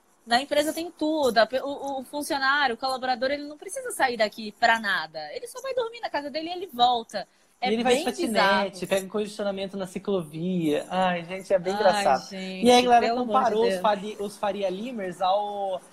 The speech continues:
Speaker 2: Rei do Camarote. Quem não se lembra do Rei do Camarote também foi uma capa da Veja São Paulo, que também foi tão bizarra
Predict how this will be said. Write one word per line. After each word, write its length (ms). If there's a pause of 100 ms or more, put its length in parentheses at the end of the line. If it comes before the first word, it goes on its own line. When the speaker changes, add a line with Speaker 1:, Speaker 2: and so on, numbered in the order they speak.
(120)
Speaker 2:
Rei 160
do 100
Camarote. 580
Quem 120
não 80
se 120
lembra 220
do 80
Rei 160
do 100
Camarote 540
também 180
foi 100
uma 140
capa 320
da 100
Veja 240
São 140
Paulo, 420 (440)
que 100
também 260
foi 200
tão 300
bizarra 460